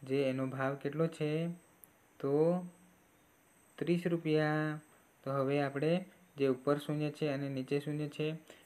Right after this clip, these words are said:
તો એ જે શૂન્ય છે તો એ નીકળી જશે. ત્યારબાદ જવાબ રહેશે પિસ્તાલીસ ભાગ્યા ત્રણ. તો હવે આપણે એની ગણતરી કરીએ. તો પિસ્તાલીસ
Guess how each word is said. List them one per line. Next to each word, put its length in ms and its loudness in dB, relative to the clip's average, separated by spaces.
તો 120 -6
એ 160 2
જે 140 0
શૂન્ય 320 -2
છે 200 0
તો 80 -4
એ 160 2
નીકળી 380 -2
જશે. 260 -2
ત્યારબાદ 460 2
જવાબ 320 4
રહેશે 300 0
પિસ્તાલીસ 520 -2
ભાગ્યા 560 0
ત્રણ. 640 2
તો 140 -10
હવે 200 2
આપણે 300 0
એની 180 0
ગણતરી 460 0
કરીએ. 380 4
તો 100 0
પિસ્તાલીસ 800 -2